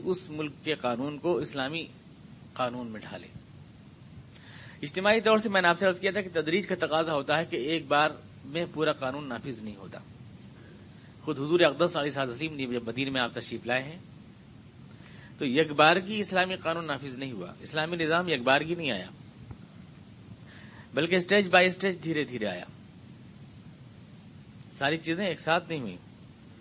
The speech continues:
تمام عبادات دھیرے دھیرے فرض کی گئیں، سارے قوانین دھیرے دھیرے آئے، کبھی طلاق کے بارے میں آئے، کبھی شراب کے بارے میں آئے، کبھی جوئے، کبھی سود کے بارے میں آئے، اور اصلاح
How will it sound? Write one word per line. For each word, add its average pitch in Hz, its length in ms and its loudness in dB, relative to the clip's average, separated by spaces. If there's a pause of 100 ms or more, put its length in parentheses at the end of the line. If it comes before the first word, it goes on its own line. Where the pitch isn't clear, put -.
(1000)
تمام 160 280 0
عبادات 127 500 0
دھیرے 127 200 -4
دھیرے 123 300 -4 (480)
فرض 127 240 -4
کی 139 180 -4
گئیں، 160 240 -6
سارے 131 280 -2
قوانین 135 480 -4
دھیرے 120 200 -4
دھیرے 110 280 -6
آئے، 120 200 -6 (880)
کبھی 123 180 -6
طلاق 127 360 -2
کے 131 80 0
بارے 113 240 0
میں 110 140 -8
آئے، 120 160 -4
کبھی 135 200 -6
شراب 127 380 -2
کے 127 80 -4
بارے 110 240 -2
میں 104 140 -6
آئے، 117 180 -4
کبھی 135 240 -8
جوئے، 135 300 -4
کبھی 123 220 -6
سود 147 300 -6
کے 123 80 -2
بارے 107 240 0
میں 110 120 -6
آئے، 117 200 -4 (2250)
اور 165 120 0 (360)
اصلاح 175 360 2